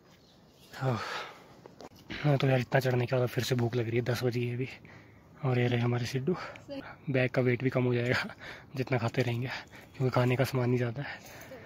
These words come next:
अगर अभी ना एक नीचे dead body ले गए, मैंने आपको दिखाया नहीं क्योंकि ये सब चीज़ें ऐसे दिखानी ही नहीं चाहिए, but थोड़ा देख के थोड़ा demotivate तो हो गया, क्योंकि but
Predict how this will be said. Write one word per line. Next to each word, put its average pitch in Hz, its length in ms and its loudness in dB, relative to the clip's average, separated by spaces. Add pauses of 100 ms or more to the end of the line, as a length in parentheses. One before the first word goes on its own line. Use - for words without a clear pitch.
(760)
अगर 127 180 -2
अभी 131 160 0
ना 131 100 4
एक 147 160 2 (320)
नीचे 135 220 2
dead 123 180 0
body 127 200 0
ले 127 160 0
गए, 131 120 -6 (1200)
मैंने 135 160 2
आपको 135 160 0
दिखाया 127 280 -2
नहीं 123 120 -2
क्योंकि 123 220 -6
ये 135 60 0
सब 135 180 -6
चीज़ें 127 140 -4
ऐसे 131 160 -6
दिखानी 135 260 2
ही 135 60 4
नहीं 135 120 4
चाहिए, 131 220 -6 (1040)
but 135 220 -2 (480)
थोड़ा 139 140 -2
देख 131 200 2
के 147 100 -2
थोड़ा 147 180 4
demotivate 135 500 2
तो 131 120 0
हो 120 120 -2
गया, 131 160 -6 (1120)
क्योंकि 143 280 0
but 139 220 0